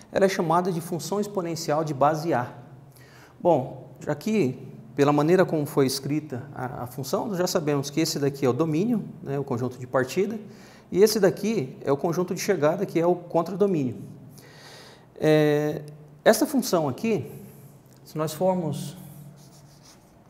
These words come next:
representar o gráfico dessa função, é,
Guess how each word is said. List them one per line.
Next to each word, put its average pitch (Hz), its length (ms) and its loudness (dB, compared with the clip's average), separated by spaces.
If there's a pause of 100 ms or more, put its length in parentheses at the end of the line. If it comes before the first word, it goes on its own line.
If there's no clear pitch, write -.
(300)
representar 135 500 -2
o 127 60 -2
gráfico 135 540 0
dessa 113 260 -8
função, 185 460 -2 (3500)
é, 127 400 -4